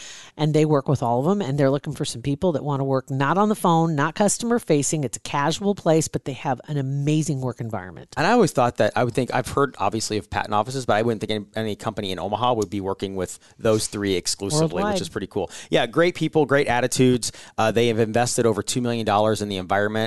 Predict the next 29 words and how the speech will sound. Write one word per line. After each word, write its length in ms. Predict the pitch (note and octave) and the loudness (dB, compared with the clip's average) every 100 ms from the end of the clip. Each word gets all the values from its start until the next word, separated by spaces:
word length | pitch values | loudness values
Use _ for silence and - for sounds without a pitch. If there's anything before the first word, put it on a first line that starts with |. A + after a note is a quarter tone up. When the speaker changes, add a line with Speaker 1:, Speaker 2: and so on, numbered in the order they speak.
| - | -2
Speaker 2:
of 140 | G2+ | -4
the, 100 | G2+ G2 | -4 -6
their 180 | G2 G2+ | -4 -4
workspace, 600 | F#2+ G2 - A#2 A#2 - | -2 -4 -2 2 2 0
and 80 | G2+ | -4
that's 120 | G2+ | -4
so 120 | A#2 G#2+ | -2 -4
important 400 | - A2 A#2 A2 | 0 -2 -2 -4
after 240 | G2 G#2+ | -4 -2
what 200 | G#2+ G#2+ | -2 -2
we 80 | A2+ | -2
went 180 | A2+ - | -6 -6
through 180 | A#2 | -4
with 140 | G#2+ G2 | -2 -2
covid. 380 | - A2+ C3 C3+ - - - G2 | -2 2 0 -2 -8 -20 -8 -2
Uh, 160 | G#2 | 0
having 280 | - C3 A2+ | 0 -4 -4
a, 40 | F2+ - | -8 -8
a, 120 | G#2+ G2 - G2 | -6 -6 -6 -6
a 60 | _ _ _ | _ _ _
good, 320 | C#3+ C#3+ C#3+ - | 2 4 4 2
uh, 200 | G#2+ F#2 _ F2+ | -2 -2 _ -14
a 60 | |
workspace 720 | F#2+ A#2+ D#3+ - - C#3+ C#3 | -2 0 0 0 2 2 2
that 120 | B2 A#2 | -2 -2
you 60 | |
feel 160 | A2+ G#2+ | -4 -2
comfortable 460 | - F3 G#3+ A3+ | -2 -4 2 4
in 180 | A#3 A#3 | 6 4